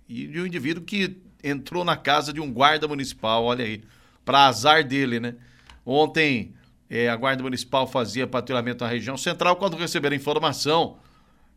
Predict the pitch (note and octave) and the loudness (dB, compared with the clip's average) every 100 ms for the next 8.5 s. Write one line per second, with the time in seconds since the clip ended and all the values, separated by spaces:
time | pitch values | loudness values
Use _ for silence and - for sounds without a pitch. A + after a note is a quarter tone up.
0 | - A2 C3+ D3+ D#3 - _ _ D#3 D3+ | -20 -6 -4 -4 -6 -12 _ _ -2 0
1 | C3+ D#3+ F#3+ D#3+ C#3+ B2+ C3+ C#3 C3+ B2+ | 0 4 6 8 6 2 6 6 6 0
2 | A2 A#2+ A2 C3+ D#3 C#3+ G#2+ C#3+ D#3+ C#3+ | -2 -2 -2 -4 -4 -4 -2 -2 0 0
3 | B2 A#2+ G#2+ A#2+ A#2 G#2 - A2 G#2 B2 | 0 0 -2 -6 -4 -4 -6 -8 -6 -2
4 | C#3+ G2+ C#3 E3 A#2+ A#2+ A#2+ B2 A#2+ G#2 | 2 2 0 -2 -2 -2 -2 -4 -6 -6
5 | A#2+ C#3 D3 D3 E3 - - _ _ _ | -8 -8 -6 -4 -4 -6 -20 _ _ _
6 | _ _ _ G#2 C3+ C3+ - - E3+ B2+ | _ _ _ -6 -2 -2 -2 -6 -4 0
7 | C#3+ F3 - G2 - _ _ _ _ A2+ | 2 2 -2 -6 -10 _ _ _ _ -8
8 | A2 A2 G#2+ G#2 | -4 -4 -4 -6